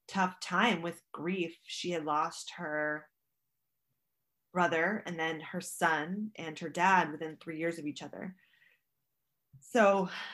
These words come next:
um, to, to know that she had been, um,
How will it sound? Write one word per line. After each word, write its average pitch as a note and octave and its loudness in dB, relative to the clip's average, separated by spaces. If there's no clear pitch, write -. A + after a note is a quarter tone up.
um, D#3+ 4
to, F#3+ -4
to A3 -4
know G#3+ 6
that A3+ 2
she G3+ -2
had F#3 2
been, E3 -4
um, C#3+ -4